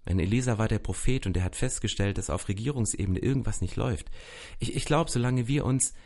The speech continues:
mit irgendwelchem geistlichen Kleinkram in unserem Leben beschäftigen, unsere Kinder vor schmuddeligen Einflüssen zu bewahren oder unsere Kirchen reinzuhalten mit einer Lehre, solange wir, und ich bezeichne es ganz bewusst als kleine Sachen,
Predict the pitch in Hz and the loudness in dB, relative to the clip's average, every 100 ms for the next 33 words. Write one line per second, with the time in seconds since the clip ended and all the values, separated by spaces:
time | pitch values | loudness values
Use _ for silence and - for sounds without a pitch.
0 | - - - - - - - 135 160 151 | -16 -18 -18 -20 -6 0 2 6 6 6
1 | 127 - 107 123 135 117 - 107 - 127 | 2 2 2 2 2 0 2 2 4 4
2 | 151 - 98 104 101 104 104 95 98 95 | 2 0 2 4 4 2 4 4 4 2
3 | 85 - 87 - 85 80 73 - - - | 2 2 0 0 0 2 0 -4 -20 -20
4 | - - 120 117 117 - 160 120 107 107 | -14 2 4 4 4 4 4 4 2 4
5 | 101 - - 127 143 123 110 - 113 147 | 4 2 2 4 4 2 0 0 0 0
6 | - 110 107 101 110 98 90 92 90 85 | 0 -2 0 0 2 2 4 4 4 0
7 | - - - 120 104 110 110 - 143 156 | -4 -12 -2 2 4 4 2 0 2 2
8 | - 110 - - - - - 113 151 160 | 2 2 0 -8 -16 -10 2 6 6 6
9 | 117 101 104 107 101 - 107 107 104 127 | 4 4 2 2 0 2 2 4 2 0
10 | 131 110 110 113 143 123 127 120 - - | 0 0 2 4 2 2 0 0 -4 -16
11 | - - 117 - 113 123 131 123 - - | -20 -4 -2 0 2 2 4 2 4 2
12 | 156 110 107 135 - 113 - - - 151 | 2 2 2 0 0 -2 0 2 4 4
13 | 127 - 123 101 92 | 2 0 0 0 0